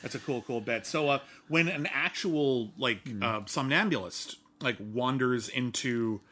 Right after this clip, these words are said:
Speaker 1: you know, the, the be-, becomes part of the, his, his work, comes
Speaker 2: Hmm.
Speaker 1: into the asylum, he's like, "I, this is my chance. This is exactly what I've been fantasizing about this whole time. I'm gonna use this guy to kill. I'm
Speaker 2: Hmm.
Speaker 1: gonna contri-, I'm going to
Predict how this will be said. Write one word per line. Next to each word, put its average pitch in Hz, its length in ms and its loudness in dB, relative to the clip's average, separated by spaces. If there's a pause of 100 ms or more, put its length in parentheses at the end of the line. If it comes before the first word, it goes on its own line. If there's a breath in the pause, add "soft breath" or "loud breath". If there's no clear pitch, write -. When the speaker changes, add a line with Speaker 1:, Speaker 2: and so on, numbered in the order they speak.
(500 soft breath)
Speaker 1:
you 120 160 -4
know, 107 120 -2
the, 107 300 0
the 98 80 -12
be-, 113 420 -4
becomes 143 480 2
part 135 240 4
of 117 100 -2
the, 107 320 2
his, 101 300 -6
his 107 200 -6
work, 135 280 2 (100)
comes 120 220 -4
Speaker 2:
Hmm. 107 60 -8
Speaker 1:
into 101 100 -10
the 98 100 -8
asylum, 131 440 0 (420 loud breath)
he's 123 160 -4
like, 110 260 -6
"I, - 60 -14 (120)
this 98 280 -10
is 92 120 -14
my 92 120 -12
chance. - 480 -8
This - 180 -8
is 107 80 -8
exactly 123 460 0
what 110 100 0
I've 104 100 -2
been 104 120 -8
fantasizing 98 680 -4
about 92 320 -12 (320 loud breath)
this 117 160 0
whole 104 160 -4
time. 139 300 -2
I'm 104 80 -6
gonna 107 160 -2
use 113 320 0
this 101 180 -4
guy 92 340 -6 (100)
to 92 380 -8 (420 soft breath)
kill. 139 380 -2
I'm 107 100 -6
Speaker 2:
Hmm. 110 40 -6
Speaker 1:
gonna 107 240 0 (380)
contri-, 127 500 -4
I'm 123 140 0
going 135 220 0
to 123 260 0